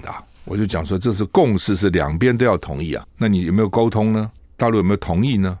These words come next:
哦，啊，你自说自话，自己爽呢？好，台股跌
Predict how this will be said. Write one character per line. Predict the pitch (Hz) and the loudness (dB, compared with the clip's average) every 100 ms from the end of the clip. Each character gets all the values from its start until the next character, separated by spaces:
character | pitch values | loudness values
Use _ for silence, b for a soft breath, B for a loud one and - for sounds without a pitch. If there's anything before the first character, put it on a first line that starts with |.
| - - | -14 -18
哦， | - 76 - | -14 -14 -12
啊， | 107 | -4
你 | 98 | -2
自 | 92 117 | -2 -4
说 | 101 110 | 0 0
自 | 101 113 | 2 0
话， | 98 | 0
自 | 92 110 | 0 -2
己 | 95 | -2
爽 | 90 69 67 | -2 -2 -4
呢？ | 80 80 - - | -8 -10 -14 -6
好， | 107 143 - | 0 2 0
台 | - 117 151 | -2 0 0
股 | 147 107 101 95 | 0 0 0 0
跌 | 113 110 | 2 4